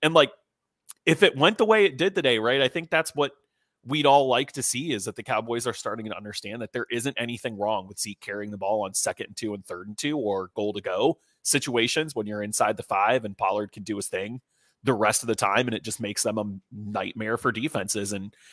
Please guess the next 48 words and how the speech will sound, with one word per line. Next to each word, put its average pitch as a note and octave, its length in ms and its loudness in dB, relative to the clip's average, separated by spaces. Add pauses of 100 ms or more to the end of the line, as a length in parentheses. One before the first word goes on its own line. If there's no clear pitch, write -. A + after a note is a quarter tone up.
(180)
I A#2 120 8
think C#3+ 200 2
we C#3+ 100 4
do C3 180 4
see A#2 180 0
that G2+ 200 0
going G2+ 220 0
forward. G2 320 -2
So G#2+ 120 2
I G2 40 0
hope A#2+ 220 4
you're A2 80 -2
right, A2 260 2
man. G2+ 240 -6
That's G#2+ 220 0
a, A#2 240 10 (400)
that's D3 240 10
somebody G#3+ 440 8
who F#3 160 0
was E3 160 4
kind D#3 180 4
of C#3 80 2
a A#2 40 0
flex - 340 0
player G2+ 340 0
that G2+ 120 -2
if G#2 100 -8
he G#2+ 60 -10
becomes A2 340 -2
a G#2 60 -4
set A2+ 200 2
it A2 80 -4
and G#2+ 100 -14
forget G#2+ 260 -2
it, G2+ 120 -4
that's G#2+ 160 -6
a A#2+ 40 -4
league G#2 240 -6
winner G2 220 -10
for A2 140 -8
a G2 60 -6
lot F#2+ 180 -4
of - 100 -8
us. F2 160 -4
So G#2 180 -2
hopefully A#2+ 420 -4
that's A2+ 200 -4
true. - 280 -6